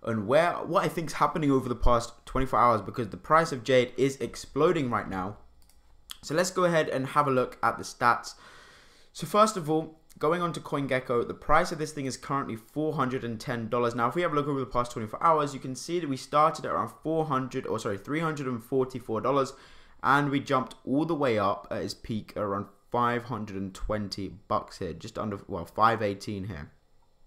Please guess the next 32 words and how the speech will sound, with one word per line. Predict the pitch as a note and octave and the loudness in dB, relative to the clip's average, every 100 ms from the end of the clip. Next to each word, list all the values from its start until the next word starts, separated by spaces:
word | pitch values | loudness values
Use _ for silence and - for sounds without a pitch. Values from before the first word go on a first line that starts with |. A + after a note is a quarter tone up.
| - - - - | -20 -20 -20 -4
Now, | A#2 | 0
we've | A#2+ - | 0 0
dipped | F#3 | -2
back | D#3 C3+ | 0 0
down | C3 B2+ B2 A2 | 2 2 0 -2
slightly | - B2+ B2+ G#2 | -2 2 2 0
since | G#2 - G#2+ F2+ - - | -6 -6 -6 -8 -10 -10
at | - | -10
four | - A#2 | -4 -2
hundred | A2+ G#2+ | -2 -6
and | G2 | -10
ten | A2 F#2+ | -8 -4
dollars, | B2 A#2 G#2 - - - - - | -2 -2 -4 -10 -20 -20 -14 -2
but | D3+ | 2
this | A3 | 2
is | G#3 | 0
really | D#3 F3 F3+ | 2 2 2
positive | D3+ D#3 D#3 D3 D#3 B2+ | 0 0 0 -2 -8 -6
news, | C#3+ E3 | -4 -4
guys, | C#3+ A2 F#2+ | -2 -2 -2
that | G2 E2 | -6 -14
the | |
price | - - D3+ F#3 | -8 4 4 4
of | E3 | -2
this | D3+ C#3+ | -8 -6
thing | - D3 - | -4 -4 -4
is | C3 C#3 B2 - | -2 0 -2 -12
plummeting | - C#3 D3 D3 C3 | -8 -6 -6 -6 -4
and | B2+ B2+ | -4 -4
it's | A#2+ | -6
exploding | - - - D#3 F3 E3+ C3+ | -12 -14 -2 2 2 0 0
upwards. | E3 E3 C#3+ G2+ - | 2 4 4 2 -2